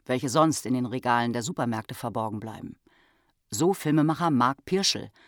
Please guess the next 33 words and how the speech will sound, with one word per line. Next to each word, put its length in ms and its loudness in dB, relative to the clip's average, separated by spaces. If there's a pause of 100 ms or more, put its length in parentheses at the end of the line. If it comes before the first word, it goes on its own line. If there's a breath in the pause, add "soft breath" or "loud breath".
(140 soft breath)
der 100 -8
Mück 340 0
und 140 -4
Gerdes 460 -2
über 180 -4
einen 220 -2
Zeitraum 520 -2
von 200 -2
mehr 160 -2
als 200 -8
zwei 220 -2
Jahren 420 -2
mit 140 -4
der 80 -6
Kamera 460 -4
begleitet 500 -8
hat. 260 -16 (2000)
Das 140 0
intime 380 8
Porträt 500 2
hält 260 0
Momente 360 4
des 180 -4
Glücks 380 0
und 140 -2
der 80 2
Trauer 320 4
fest 420 -8 (400 soft breath)
und 120 -2
hinterfragt 580 4
den 140 4
gegenwärtigen 580 2
Status, 580 0